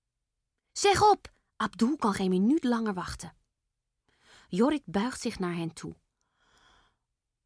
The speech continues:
Oom Harry, fluistert hij. En weet je waarom wij dat denken? Oom Harry heeft vast gehoord dat Bianca naar een pension moet. Abdul en Pleun zuchten opgelucht.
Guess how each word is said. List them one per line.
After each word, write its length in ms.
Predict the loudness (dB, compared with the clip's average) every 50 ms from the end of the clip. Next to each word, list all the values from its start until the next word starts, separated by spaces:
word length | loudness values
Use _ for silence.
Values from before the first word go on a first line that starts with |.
| _
Oom 300 | -8 -8 -6 -4 -6 -6 -6
Harry, 640 | -8 -6 -4 -2 0 0 -2 -4 -8 -14 -16 -16 -18 -20 _ _ _ _ _ _ _ _ _ _ _ _ _ _ _ _ _ _ _
fluistert 540 | -16 -10 -8 -6 -6 -6 -8 -10 -12 -12 -12
hij. 300 | -12 -12 -12 -14 -18 _ _ _ _ _ _ _ _ _ _ _ _ _ _
En 180 | -2 0 0 2
weet 260 | 2 2 2 0 0
je 100 | 0 0
waarom 320 | 0 0 -2 -2 0 0 0
wij 140 | 0 0
dat 180 | -2 -4 -4 -2
denken? 420 | -2 0 0 -2 -2 -4 -6 -6 -6 _ _ _ _ _ _ _ _ _ _ _ _ _ -20 -8 0
Oom 200 | 4 4 6 6
Harry 320 | 4 2 2 2 2 2 2
heeft 200 | 2 0 -2 -4
vast 320 | -2 0 0 0 -2 -2
gehoord 340 | 2 4 4 4 4 2 0
dat 140 | -2 -4 _
Bianca 440 | 0 2 4 4 4 2 2 0
naar 160 | 0 2 2 0
een 140 | 0 0
pension 440 | 0 -2 -2 0 0 0 2 4 4
moet. 360 | 6 4 4 2 -2 -10 -18 _ _ _ _ _ _ _ _ _ _ _ _ _ _ _ _ _ -20 -20 -20 -20 -20 -20 -20 -20 -20 _ _ _ _
Abdul 600 | -6 -6 -6 -6 -8 -6 -2 0 2 0 0 -2
en 180 | -4 -4 -4 -4
Pleun 400 | -6 -4 -4 -2 -2 -2 -2 -4
zuchten 520 | -6 -4 -2 -2 -2 -2 -4 -8 -10 -10 _
opgelucht. 800 | -10 -12 -12 -12 -10 -10 -10 -10 -10 -12 -16 -18 -18 -18 -18